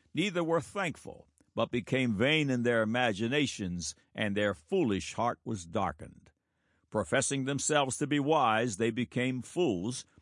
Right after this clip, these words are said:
and changed the glory of the uncorruptible God into an image made like to corruptible man, and to birds, and four-footed beasts,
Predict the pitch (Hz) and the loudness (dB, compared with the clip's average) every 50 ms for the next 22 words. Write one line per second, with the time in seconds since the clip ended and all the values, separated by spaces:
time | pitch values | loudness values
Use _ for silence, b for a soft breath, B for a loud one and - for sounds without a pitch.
0 | b b b b b 127 123 113 - - 156 165 160 147 120 101 101 143 113 95 | b b b b b -2 -2 0 2 2 2 2 2 0 0 0 0 -2 0 0
1 | 113 143 175 180 175 175 175 170 160 151 131 123 135 131 131 139 160 160 131 - | 2 4 6 6 6 6 4 2 0 -2 -2 0 0 0 2 2 0 -2 -4 -4
2 | - 127 139 151 160 - - - 117 110 117 107 87 78 147 175 190 143 90 67 | 0 2 2 2 2 0 -2 -6 -4 -2 -4 -4 -4 0 2 2 2 2 2 -2
3 | 64 67 71 - - b b b b b 226 - 156 131 - - 151 147 135 127 | -4 -10 -18 -20 -20 b b b b b -2 -2 -2 0 0 2 2 2 2 2
4 | 123 - - 185 196 151 120 120 131 120 98 87 95 117 147 165 139 107 123 127 | 0 0 0 -2 0 2 2 0 0 0 -2 -2 2 2 2 2 0 0 0 -2
5 | 123 120 - - - 131 - - - - 117 113 139 185 - _ - 123 92 95 | -2 -2 -4 -2 -2 -2 -2 -2 -4 -2 0 2 2 0 0 _ -4 -4 -2 -2
6 | 90 87 87 90 87 90 101 120 135 135 135 175 202 185 - - 185 165 120 101 | -2 -2 -2 -2 -2 -2 -2 -2 -2 0 0 0 -2 -2 -4 -4 -4 -4 -2 0
7 | 117 107 98 95 101 123 135 127 - - 123 127 131 139 139 131 120 _ - 170 | 0 2 2 2 0 -2 -2 -4 -4 -2 0 0 0 0 -2 -4 -6 _ -4 0
8 | 202 196 165 - _ - 123 120 117 113 110 98 92 90 113 127 139 - - - | 0 0 0 -2 _ -4 -2 0 0 0 -2 -2 -2 -2 0 0 -2 -4 -8 -14